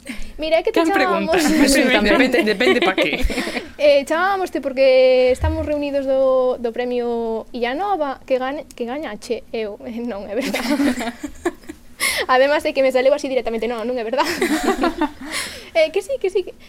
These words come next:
Speaker 1: Eu, eu púxeme a recapitular. "Un amigo que me está gastando unha broma. Vaya día pa gastarme esta broma, non?"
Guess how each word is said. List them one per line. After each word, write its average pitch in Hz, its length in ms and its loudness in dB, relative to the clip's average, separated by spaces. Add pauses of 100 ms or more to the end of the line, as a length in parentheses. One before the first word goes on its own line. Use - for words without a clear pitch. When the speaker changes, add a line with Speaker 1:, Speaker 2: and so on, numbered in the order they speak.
(120)
Speaker 1:
Eu, - 120 -10 (320)
eu 453 240 2 (160)
púxeme 311 240 -4
a 277 60 -6
recapitular. 214 480 -8 (1040)
"Un 277 120 -2
amigo 226 300 -2
que 311 60 -6
me 330 80 -4
está 415 120 -6
gastando 226 320 -6
unha 202 120 -10
broma. 233 240 0 (320)
Vaya 277 320 2
día 339 160 0
pa 359 80 -2
gastarme 370 320 -4
esta 202 160 -10
broma, 240 240 -2
non?" 415 160 2